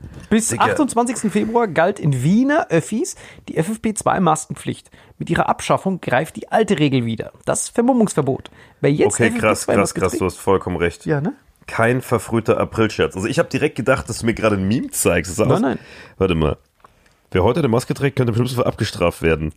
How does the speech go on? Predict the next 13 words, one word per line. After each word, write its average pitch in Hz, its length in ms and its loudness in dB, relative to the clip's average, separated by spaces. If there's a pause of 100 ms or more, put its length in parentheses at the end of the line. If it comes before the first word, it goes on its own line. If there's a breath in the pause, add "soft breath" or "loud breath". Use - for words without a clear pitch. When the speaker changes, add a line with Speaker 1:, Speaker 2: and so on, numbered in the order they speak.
Speaker 1:
Korrekt. 151 340 -2 (160)
Speaker 2:
Nach 104 140 0
dem 110 120 0
Aus- 113 140 2
für 110 60 0
Maskenpflicht 110 500 0
gilt 98 140 0
das 87 100 -4
alte 95 200 0
Vermummungsverbot 92 720 0
im 73 80 -4
öffentlichen 87 340 -2
Raum. 82 320 0